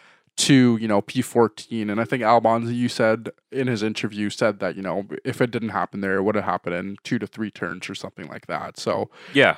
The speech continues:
Speaker 1: in the end,
Speaker 2: I think
Speaker 1: Albon
Speaker 2: so.
Speaker 1: would have still happened, you know, gotten a podium finish. Hamilton would have still gotten a podium finish, ruined Albon's race completely, and, and that's why I believe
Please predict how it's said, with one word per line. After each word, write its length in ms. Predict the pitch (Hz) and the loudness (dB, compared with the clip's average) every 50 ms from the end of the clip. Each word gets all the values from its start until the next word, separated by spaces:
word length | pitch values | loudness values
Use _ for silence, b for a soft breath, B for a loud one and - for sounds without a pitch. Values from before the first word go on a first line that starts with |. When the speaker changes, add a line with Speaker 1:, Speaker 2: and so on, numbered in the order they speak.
| - | 4
Speaker 1:
in 140 | 180 165 160 | 2 4 4
the 160 | 151 139 143 | 6 6 6
end, 160 | 131 120 117 | 6 6 6
Speaker 2:
I 160 | 117 120 127 127 | 6 8 8 6
think 100 | 123 123 | 8 8
Speaker 1:
Albon 220 | 127 123 123 - | 8 8 8 6
Speaker 2:
so. 20 | |
Speaker 1:
would 140 | - 123 117 | 6 4 4
have 100 | 120 113 | 4 2
still 220 | - - 123 110 107 | 0 -2 -2 -2 2
happened, 580 | - 117 110 - - - - 113 123 120 117 _ | 2 2 2 2 0 -12 -12 -12 -14 -14 -14 _
you 100 | - 123 | -6 -2
know, 140 | 110 104 104 | 0 0 0
gotten 360 | 107 - 127 110 101 69 87 | 2 4 4 4 4 4 -2
a 40 | 113 | -8
podium 420 | 110 - - 120 110 110 107 104 95 | -4 0 2 2 2 2 -2 -6 -2
finish. 480 | - 139 127 120 113 117 110 - - | 0 0 2 2 2 0 0 -2 -4
Hamilton 500 | - 120 117 117 113 - - - 117 110 110 | -4 -2 0 0 0 0 -2 -4 -4 -2 -2
would 100 | 110 101 | -2 -2
have 80 | 101 | -2
still 180 | - - 120 110 | -4 -4 -4 0
gotten 240 | 113 110 101 92 98 | 2 2 2 2 0
a 60 | 101 | -2
podium 360 | - - 120 104 107 101 101 | 0 2 2 2 2 -2 -4
finish, 460 | 98 - 165 170 165 165 156 - - _ b b b b b b b b b b b b b | 0 0 2 4 4 2 2 0 -4 _ b b b b b b b b b b b b b
ruined 380 | - 123 135 143 135 123 117 113 | 0 4 6 6 6 4 2 2
Albon's 480 | 107 113 110 110 110 104 104 107 - | 2 2 2 2 2 2 0 0 -2
race 200 | 107 107 104 - | -4 -4 -4 -4
completely, 720 | - - 123 - - 135 131 - 113 120 120 117 113 110 101 - _ _ _ _ _ | -6 -10 -8 -2 -2 -2 -2 0 -2 -2 -2 -2 -2 -4 -6 -10 _ _ _ _ _
and, 460 | - 110 107 107 104 104 101 101 98 - _ | -8 -6 -6 -4 -4 -4 -6 -6 -8 -10 _
and 300 | - 120 117 107 98 107 107 | -12 -12 -10 -10 -12 -8 -4
that's 300 | - - - - - - | -2 -2 -2 -2 -4 -8
why 240 | 113 104 95 101 107 | -6 -4 -4 -2 -2
I 60 | 110 | -4
believe 680 | 110 120 120 123 131 143 139 135 131 123 - - - | -6 -6 -6 -6 -6 -6 -6 -6 -8 -8 -12 -20 -20